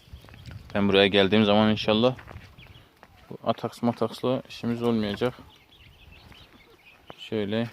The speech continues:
<laughs> köy tavuklarıyla uğraşacağız. Gel. Ceviz mi yiyecektin sen? Gel.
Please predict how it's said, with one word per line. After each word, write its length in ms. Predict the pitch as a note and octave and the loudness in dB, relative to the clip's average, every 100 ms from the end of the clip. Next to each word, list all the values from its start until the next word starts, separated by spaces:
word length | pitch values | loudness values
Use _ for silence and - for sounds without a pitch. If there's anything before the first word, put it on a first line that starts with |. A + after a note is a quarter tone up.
| - - - | -14 -20 -8
<laughs> 340 | C#3 - - - - - - - | -6 -6 -10 -18 -20 -20 -20 -16
köy 200 | - A2+ | -6 -6
tavuklarıyla 760 | - A2 G2+ G#2+ G2 A2 A2 A#2+ - - - C#4 - - - - - - F#5+ - F#5 E5+ F5+ | -2 0 0 0 -2 0 -2 -4 -10 -20 -20 -20 -20 -10 2 4 6 8 10 10 10 8 4
uğraşacağız. 800 | - G5 F#5+ F5+ F5+ G#2+ C3 - - - - _ _ _ - - A3 - - G#3 F#3 - - - - - - - - | 4 6 6 6 6 4 2 -2 -20 -20 -20 _ _ _ -20 -20 -20 -20 -20 -20 -20 -20 -20 -20 -18 -18 -20 -20 -6
Gel. 200 | B2 A#2 - _ _ _ _ - - - - - | 0 0 0 _ _ _ _ -20 -20 -20 -12 0
Ceviz 300 | A2 D3+ E3+ | 4 4 4
mi 100 | E3+ | 4
yiyecektin 400 | B2+ A2 - G2+ | 4 2 0 -4
sen? 240 | - G#2 | -2 2
Gel. 160 | C3 | 2